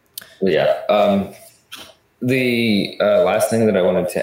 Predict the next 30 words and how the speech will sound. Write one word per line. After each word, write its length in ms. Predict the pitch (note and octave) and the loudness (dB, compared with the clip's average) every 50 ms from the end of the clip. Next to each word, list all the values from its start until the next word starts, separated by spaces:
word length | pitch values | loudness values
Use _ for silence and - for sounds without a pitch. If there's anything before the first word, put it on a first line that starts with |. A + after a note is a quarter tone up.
| - - | -2 -2
add 480 | E2 E2+ E2 D2 D2+ D#2 - - - - | -2 0 0 0 0 -2 -2 -4 -4 -6
before, 420 | - - - - E2+ E2 D#2 D#2 D#2+ | -8 -6 -4 -4 -2 0 0 0 -2
you 80 | E2+ | -2
know, 100 | E2+ D2+ | 0 0
I 120 | C#2+ E2+ - | 0 0 0
close 240 | - - E2 - | 0 0 0 -2
out 140 | - - - - | -2 -2 -2 -2
here, 160 | - E2 D#2+ | -2 -2 -2
'cause 140 | - F2+ F2+ | -2 -2 0
I, 100 | F#2+ E2 - | 0 0 0
I'm 100 | A2 - | 0 0
still 240 | - - A2+ A2 G2 | 0 0 0 0 2
open 300 | E2+ - D2+ - - - | 2 0 0 0 -2 -4
to 60 | - | -6
answering 280 | D2+ D2 - - D#2 - - | -6 -6 -6 -8 -10 -10 -10
some 100 | F2 - | -10 -8
questions, 400 | - - - - - - E2 - | -6 -4 -4 -4 -4 -6 -8 -10
but 140 | - - - | -10 -8 -2
the 60 | - | 0
last 300 | F#2+ G2 G2 G2 F#2+ - | 0 2 2 0 -2 -2
thing 240 | - F2 F2 F2 F2 - | 0 0 0 0 0 0
from 200 | E2 E2 E2 E2 | -2 -2 0 0
my 240 | E2 E2 E2 D#2+ | 0 0 0 0
end 260 | D#2+ E2 E2 D#2 - - | 0 -2 -2 -2 -4 -2
that 120 | D#2+ D#2+ | 0 0
I 60 | E2 E2 | 2 2
wanted 220 | E2 F2+ F2+ F2+ | 2 2 0 0
to 60 | E2+ | -2
flag 400 | - - E2 D#2 D#2 D#2 D2 C2+ - | -2 -2 -2 0 0 0 0 -2 -2
is, 420 | - F2 F2 E2 D#2+ - - - | -2 -2 -2 -2 -4 -8 -12 -20